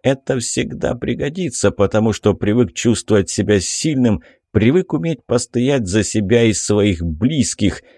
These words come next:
Смотрю на часы. Время уже за полночь, надо принимать душ и ложиться спать.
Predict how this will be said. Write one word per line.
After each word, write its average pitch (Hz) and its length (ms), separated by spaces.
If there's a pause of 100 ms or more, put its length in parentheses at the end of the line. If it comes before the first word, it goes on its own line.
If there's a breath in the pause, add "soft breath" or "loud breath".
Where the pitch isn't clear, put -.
(880 soft breath)
Смотрю 185 380
на 269 100
часы. 117 600
Время 127 400
уже 95 220
за 104 260
полночь, 131 520
надо 113 260
принимать 92 600
душ 151 280
и - 20
ложиться 98 600
спать. - 500